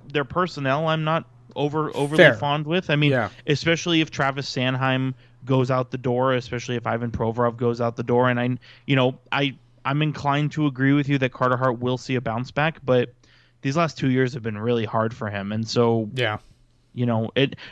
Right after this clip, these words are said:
Speaker 1: not to say that he is the next Martin Jones, but,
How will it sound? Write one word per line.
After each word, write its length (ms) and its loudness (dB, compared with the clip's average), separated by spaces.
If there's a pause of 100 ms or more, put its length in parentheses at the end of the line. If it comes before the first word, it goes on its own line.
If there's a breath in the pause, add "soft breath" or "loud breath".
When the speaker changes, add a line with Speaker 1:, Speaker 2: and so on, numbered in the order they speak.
Speaker 1:
not 200 2
to 100 -4
say 200 2
that 140 2
he 200 2
is 160 0
the 80 0
next 240 -2
Martin 280 0
Jones, 380 -4
but, 320 0